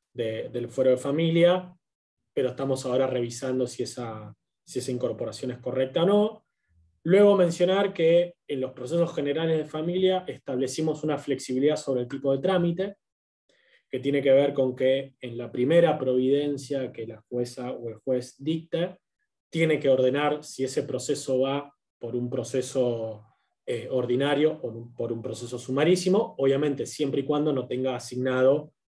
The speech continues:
un trámite especial, pero sí hay, hay una flexibilidad muy fuerte, es decir, no hay una regla como en los procesos civiles y comerciales, que la regla es el ordinario, sin perjuicio de que la jueza o el juez tiene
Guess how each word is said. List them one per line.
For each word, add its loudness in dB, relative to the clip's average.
un -12
trámite -2
especial, 2
pero 2
sí 0
hay, 6
hay 4
una -2
flexibilidad 0
muy -2
fuerte, 4
es -12
decir, -6
no 2
hay 6
una -2
regla 0
como -8
en 0
los -4
procesos -8
civiles 0
y -8
comerciales, 0
que 2
la 2
regla 4
es -10
el -2
ordinario, -2
sin -8
perjuicio 0
de -2
que -4
la -4
jueza -4
o -2
el -6
juez 0
tiene 0